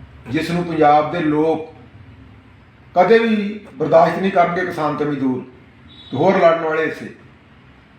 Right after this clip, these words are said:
ਜਿਸ ਤਰੀਕੇ ਨਾਲ ਕੱਲ੍ਹ ਉੱਨੀ ਤਰੀਕ ਨੂੰ ਜ਼ਮੀਨ ਪ੍ਰਾਪਤੀ ਸੰਘਰਸ਼ ਕਮੇਟੀ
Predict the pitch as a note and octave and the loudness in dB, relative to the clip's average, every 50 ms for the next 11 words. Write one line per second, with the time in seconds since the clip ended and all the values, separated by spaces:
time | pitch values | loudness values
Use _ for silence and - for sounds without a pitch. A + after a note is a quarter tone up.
0 | _ _ _ _ _ _ - _ _ _ _ - - - A#2 F#3 G#3 G#3 - A3 | _ _ _ _ _ _ -20 _ _ _ _ -20 -18 -8 -2 0 0 2 2 2
1 | G3+ G3 G3+ G3 F#3+ F#3+ F#3 - F3 E3+ F3 F3+ E3+ E3+ E3+ E3+ E3+ - C#3+ C3+ | 2 2 2 0 0 0 2 4 2 2 2 2 -4 -4 -6 -6 -6 -6 -6 -6
2 | A#2 A#2 A2 A2+ - - - - - - - _ - - - - - - - - | -6 -8 -10 -12 -14 -18 -20 -20 -20 -20 -20 _ -20 -20 -20 -20 -20 -20 -20 -20
3 | - - - - - - - - - _ _ - _ _ - A2+ G#2 A2 C3 D3+ | -20 -20 -20 -20 -20 -20 -20 -20 -20 _ _ -20 _ _ -20 -20 -12 -6 -4 -4
4 | D#3 D#3 E3+ F3+ G3 G3+ G3+ - G3 F#3 F3+ F3 G#3 G3 - F#3+ F#3 F#3 D#3 - | -2 0 0 2 2 2 2 4 4 4 4 4 2 -4 -6 -6 -4 -4 -4 -6
5 | - - F#3 F#3+ F3 - G#3 G#3+ | -8 -8 -8 -8 -8 -8 -10 -12